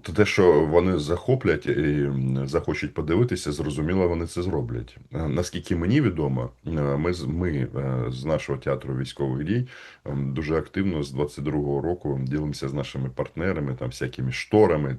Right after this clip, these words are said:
ребами, м, там, купа всього. Те, що, е, цікаво партнерам, вони нам постачають, ем,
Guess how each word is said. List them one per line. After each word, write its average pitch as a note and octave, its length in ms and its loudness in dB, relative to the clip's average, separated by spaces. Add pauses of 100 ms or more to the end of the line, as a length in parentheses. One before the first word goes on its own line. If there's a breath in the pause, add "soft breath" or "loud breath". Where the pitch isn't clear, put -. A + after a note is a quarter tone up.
ребами, D2 600 0
м, A#1+ 460 -4 (180)
там, A#1+ 220 -6 (300)
купа C#2+ 180 -6
всього. C#2 280 -6
Те, - 160 -4
що, E2 240 0 (400 loud breath)
е, D#2 160 -2
цікаво D2+ 420 0
партнерам, F#2 640 0
вони D#2+ 240 0
нам C#2+ 140 -2
постачають, C2+ 760 -4
ем, A#1+ 380 -6